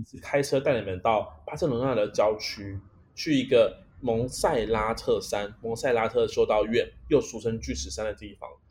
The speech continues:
Speaker 1: 它在比较郊区，也就是你自己抵达的话，会比较不方便。所以我们利用这个半天的时间，
Speaker 2: 嗯。
Speaker 1: 带大家过去，再带大家回来。那你可以好好的在，
Speaker 2: 嗯。
Speaker 1: 因为早起搭飞机很累，所以其实在这个车程你可以稍微休息一下，因为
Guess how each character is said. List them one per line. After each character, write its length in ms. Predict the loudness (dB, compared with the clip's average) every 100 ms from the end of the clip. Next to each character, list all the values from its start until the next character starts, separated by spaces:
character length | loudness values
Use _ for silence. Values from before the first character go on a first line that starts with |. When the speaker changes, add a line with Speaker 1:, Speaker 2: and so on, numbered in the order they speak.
| _ -12
Speaker 1:
它 80 | 4
在 100 | 6
比 60 | 6
较 100 | 4
郊 220 | 6 4
区， 400 | 4 -2 -2 -4 -6 -10
也 80 | -4
就 80 |
是 80 | 0
你 120 | 0
自 180 | -2 -6
己 100 | -6
抵 180 | -8 -10
达 200 | -10 -6
的 80 | -6
话， 320 | -2 -2 -4 -10 -14
会 100 | -10
比 60 | -6
较 80 | -6
不 100 | -6
方 180 | -8
便。 300 | 0 0 0 -4 _ _
所 100 | 2
以 20 | 2
我 60 |
们 100 | 4
利 60 | 4
用 140 | 4
这 80 | 6
个 80 | 4
半 200 | 4 0
天 120 | 0
的 100 | -2
时 180 | -4 -10
间， 280 | -6 -6 -2
Speaker 2:
嗯。 80 |
Speaker 1:
带 100 | 2
大 160 | 2 2
家 60 | 0
过 200 | -2 -4
去， 200 | -8 -10
再 100 | -4
带 100 | -2
大 140 | -2
家 80 | -4
回 140 | -4
来。 240 | -4 -8 -12 _ _ _ _ _
那 80 | -4
你 80 | -2
可 100 | 0
以 60 | -2
好 200 | -2 0
好 160 | 2
的 60 | 4
在， 180 | 4 4
Speaker 2:
嗯。 160 | 0 -10
Speaker 1:
因 80 | -6
为 20 |
早 180 | 0 2
起 140 | 2 0
搭 160 | -2
飞 140 | -2 -4
机 160 | -6
很 160 | -8 -6
累， 400 | 2 2 2 0
所 120 | -4
以 40 |
其 100 | -4
实 140 | -6 -2
在 120 | 0
这 60 | 0
个 40 |
车 160 | -2 -4
程 160 | -4
你 40 | -8
可 60 |
以 20 | -2
稍 100 | 0
微 80 | 0
休 160 | 0
息 180 | -2 -4
一 40 |
下， 120 | -2 0
因 60 |
为 100 | -2